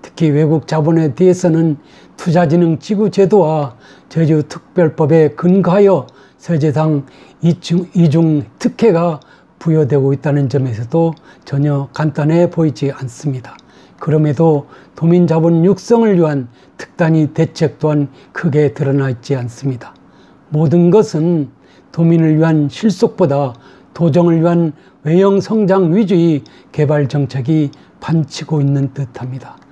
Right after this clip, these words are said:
개발에 따른 국제자유시 지향에 부합된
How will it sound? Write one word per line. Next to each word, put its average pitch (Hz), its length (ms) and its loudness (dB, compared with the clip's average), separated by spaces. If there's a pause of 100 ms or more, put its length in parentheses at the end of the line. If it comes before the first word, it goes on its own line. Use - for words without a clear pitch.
(240)
개발에 151 440 -2
따른 165 400 0 (360)
국제자유시 180 1400 0
지향에 165 560 0 (400)
부합된 160 720 -2